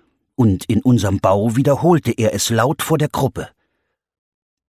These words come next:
Diese Wörter lösten auf einmal viele Fragen in unseren Köpfen aus, wie: „Was ist ein Fuchsblick-Center? Wird uns das jagen? Wird uns das fressen?“ Stellt sich raus,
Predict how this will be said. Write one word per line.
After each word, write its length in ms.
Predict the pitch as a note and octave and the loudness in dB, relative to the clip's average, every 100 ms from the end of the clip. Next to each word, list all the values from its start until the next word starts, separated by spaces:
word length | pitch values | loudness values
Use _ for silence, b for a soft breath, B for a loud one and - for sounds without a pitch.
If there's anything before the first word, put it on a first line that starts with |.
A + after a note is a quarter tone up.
| _ | _
Diese 320 | G#2 F#2+ G2+ G2 | -4 -2 -2 -2
Wörter 300 | G2+ - G2+ | -2 -2 0
lösten 440 | G2+ G#2 - A2+ | 0 -2 0 -2
auf 180 | G2+ - | -2 -2
einmal 300 | A2 G#2+ G2+ | 2 2 0
viele 300 | - F3 C3 | -2 -4 -4
Fragen 640 | - - D#3+ D3+ - D2+ | -6 -4 -2 -4 -4 -4
in 100 | F2 | -2
unseren 420 | G#2+ G#2 - F#2+ - | 0 -2 -2 -4 -4
Köpfen 400 | G#2+ - - F2+ | -6 -6 -6 -4
aus, 420 | F#2 E2+ - F2+ | -4 -6 -6 -4
wie: 400 | F#2+ F#2 E2 D2 B B B B B _ _ _ _ _ _ | -4 -4 -4 -8 B B B B B _ _ _ _ _ _
„Was 560 | - E2 D2 D2 - | -14 -12 -6 -4 -4
ist 340 | C#3 - - E3+ | -4 -4 -4 -2
ein 180 | C#3+ | -2
Fuchsblick-Center? 1120 | G#2+ - A#2 - - G#2 F2+ - - G#2 - - - - _ _ _ _ _ _ _ _ _ | -2 -4 -4 -4 -4 -6 -6 -6 -6 -6 -8 -8 -10 -14 _ _ _ _ _ _ _ _ _
Wird 260 | G#2 B2+ | -2 0
uns 160 | A#2 A2 | 0 -2
das 180 | G2 D#2+ | -4 -6
jagen? 680 | F2+ D#2+ - - A#3+ D4 - _ _ _ | -6 -6 -6 -4 -2 -4 -8 _ _ _
Wird 200 | - C3 | -2 0
uns 140 | C3 A#2+ | 2 0
das 180 | A2 - | -2 -4
fressen?“ 600 | - A2+ - - F4 F4 _ _ _ _ _ _ _ _ _ _ _ | -4 -4 -6 -8 -10 -12 _ _ _ _ _ _ _ _ _ _ _
Stellt 280 | - B2 G#2+ | -6 -2 -2
sich 180 | A2 - | -2 -4
raus, 540 | F#2+ A#2 B2 - - | -4 -4 -6 -8 -12